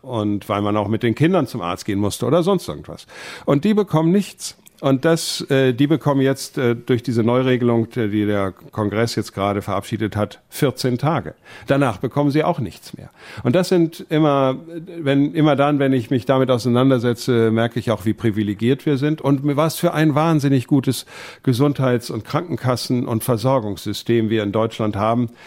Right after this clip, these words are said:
das man ja gerne kritisieren kann, das wir auch immer gerne kritisieren, das aber im Vergleich wirklich hervorragend ist.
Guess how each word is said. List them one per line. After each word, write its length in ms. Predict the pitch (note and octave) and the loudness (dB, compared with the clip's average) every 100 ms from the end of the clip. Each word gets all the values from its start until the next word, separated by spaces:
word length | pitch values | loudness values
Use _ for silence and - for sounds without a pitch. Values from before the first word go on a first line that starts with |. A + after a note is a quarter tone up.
| - - - | -20 -20 -12
das 160 | G#2 B2+ | -4 0
man 100 | A#2 | 2
ja 120 | G#2+ | 2
gerne 260 | A2+ B2 A#2+ | 2 0 0
kritisieren 580 | C3 A#2 G2 A#2+ A#2+ | -4 -4 0 2 2
kann, 460 | A2 A#2 A2 A#2+ - | 0 0 0 -2 -4
das 160 | G#2 A#2 | -4 0
wir 100 | A2+ | 2
auch 60 | |
immer 180 | B2 C#3 | 2 2
gerne 240 | B2+ B2+ | 2 0
kritisieren, 540 | A2+ A#2+ A#2+ G#2 A2 A2 _ - - _ _ - | -2 -4 -6 -4 -4 -6 _ -20 -20 _ _ -2
das 220 | B2+ A2+ | 0 2
aber 300 | A#2 A#2 A2 | 2 2 0
im 140 | A2 | -2
Vergleich 760 | A2 G#2 F#2 B2 B2+ G2+ - - _ _ | -2 -4 0 0 0 -4 -10 -16 _ _
wirklich 460 | G#2 A2+ A#2 A2 F2 | -4 -2 -2 -4 -10
hervorragend 500 | G2 G2+ E2+ D#2+ - | -10 -8 -8 -8 -12
ist. 180 | - | -20